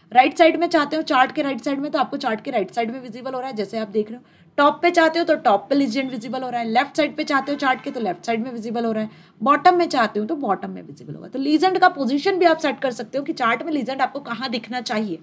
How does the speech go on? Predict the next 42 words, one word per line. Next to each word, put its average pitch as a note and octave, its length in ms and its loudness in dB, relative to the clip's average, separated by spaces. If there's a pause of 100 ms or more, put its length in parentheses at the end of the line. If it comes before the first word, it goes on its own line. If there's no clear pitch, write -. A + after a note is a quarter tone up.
So, F4+ 160 2
इसी D#4 240 2
के F#4 80 2
साथ F4 220 4
ये E4 100 4
सारे D#4 220 6
ऑप्शंस E4 480 2
यहाँ C#4+ 280 2
पे - 60 -2
कंपोनेंट्स C#4+ 680 -4
चार्ट C4 320 4
के D#4 80 -6
होते C4 280 -2
हैं, E4 100 -2
जिन्हें C#4 320 -4
आप A#3+ 400 2
ऐड A#3 300 2
कर C#4 100 2
सकते C#4 320 -6
हो, D4+ 80 0
रिमूव A#3 340 -2
कर C#4 160 -2
सकते - 280 -6
हो, F4 80 4
डिलीट B3 420 -4
कर G3+ 140 -4
सकते - 320 -14
हो। F3 60 -12 (360)
एक्सिस, C#4 440 2
एक्सिस A#3+ 360 -6
टाइटल, A#3+ 380 0
चार्ट G#3+ 320 2
टाइटल, A#3 340 -2
डेटा G#3 260 -2
लेबल, A3 340 0
डेटा G3+ 280 -4
टेबल, G#3+ 380 -2
ग्रिड G3 280 -6
लाइंस, G#3 400 -4
लीजेंड्स, G#3+ 520 -4
ये G4 100 2
more D#4 300 2